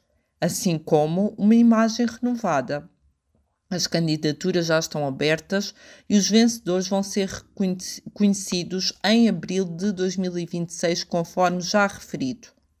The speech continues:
As categorias alinham-se com as prioridades dos territórios, entre elas habitação e espaço público,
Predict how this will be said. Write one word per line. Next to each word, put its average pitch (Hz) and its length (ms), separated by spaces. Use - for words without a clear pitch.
As 208 160
categorias 208 1120
alinham-se 165 720
com 170 180
as 165 160
prioridades 165 1080
dos 262 320
territórios, 175 960
entre 160 380
elas 160 480
habitação 170 800
e - 20
espaço - 500
público, 196 720